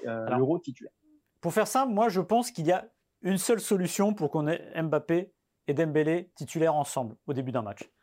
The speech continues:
Speaker 2: C'est quoi ?
Speaker 1: Bah, Mbappé en
Speaker 2: C'est
Speaker 1: pointe.
Speaker 2: que ce soit un milieu à trois, tout simplement.
Speaker 1: Ouais.
Speaker 2: Parce que, euh, c'est l'Australie deux mille dix-huit, et quand, euh, pour le premier match d'équipe de France en Coupe du Monde,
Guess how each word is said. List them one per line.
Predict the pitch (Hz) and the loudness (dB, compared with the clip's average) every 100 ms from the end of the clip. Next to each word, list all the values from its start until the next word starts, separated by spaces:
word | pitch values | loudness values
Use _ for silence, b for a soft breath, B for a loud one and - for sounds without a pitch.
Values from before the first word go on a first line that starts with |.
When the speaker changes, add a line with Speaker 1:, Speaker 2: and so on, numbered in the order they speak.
| _ | _
Speaker 2:
C'est | - 143 | -6 -2
quoi ? | 175 185 | 0 0
Speaker 1:
Bah, | 113 | 0
Mbappé | 131 165 156 | 2 4 4
en | |
Speaker 2:
C'est | 151 | 4
Speaker 1:
pointe. | 165 147 | 2 2
Speaker 2:
que | - | -2
ce | 127 127 | -10 -2
soit | 175 | 0
un | |
milieu | 165 160 | 2 2
à | 151 | 2
trois, | - 135 - _ | 2 -2 -4 _
tout | |
simplement. | - 120 117 104 _ _ _ _ - | -12 -8 -8 -10 _ _ _ _ -4
Speaker 1:
Ouais. | 135 | -2
Speaker 2:
Parce | 143 | -2
que, | - | 0
euh, | 170 170 151 131 127 120 117 117 | 2 2 2 2 2 2 2 0
c'est | 123 - | 0 0
l'Australie | 170 165 - 160 160 | 2 2 0 0 0
deux | 151 | 0
mille | 143 139 | -2 -4
dix-huit, | 135 131 208 220 b b b - | -4 0 0 -2 b b b -2
et | 143 | -2
quand, | - 208 202 175 | 0 0 2 2
euh, | 135 131 127 | 4 4 0
pour | - 139 | 0 -2
le | |
premier | - 165 165 | 0 0 2
match | 160 | 0
d'équipe | 143 160 | 0 -4
de | 143 | 0
France | 143 160 147 | 0 -2 -6
en | 135 | -8
Coupe | - 151 | -6 -6
du | 147 | -2
Monde, | 165 165 | 0 -2